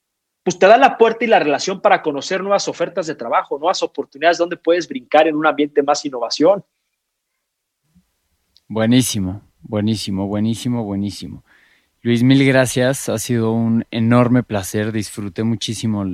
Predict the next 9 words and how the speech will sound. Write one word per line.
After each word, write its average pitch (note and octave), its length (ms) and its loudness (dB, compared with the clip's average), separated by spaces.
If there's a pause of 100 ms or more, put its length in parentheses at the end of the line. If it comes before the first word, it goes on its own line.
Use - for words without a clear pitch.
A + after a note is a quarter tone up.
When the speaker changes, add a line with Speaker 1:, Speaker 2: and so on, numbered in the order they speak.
(120)
Speaker 2:
la G#2 140 -8
conversación. G2+ 680 -2
Me B2+ 100 6
pones C#3 260 2
muchísimas B2 560 0
cosas A2+ 220 -6
en G2+ 100 -6
perspectiva. G2+ 840 -8 (600)
Te, G2+ 280 -6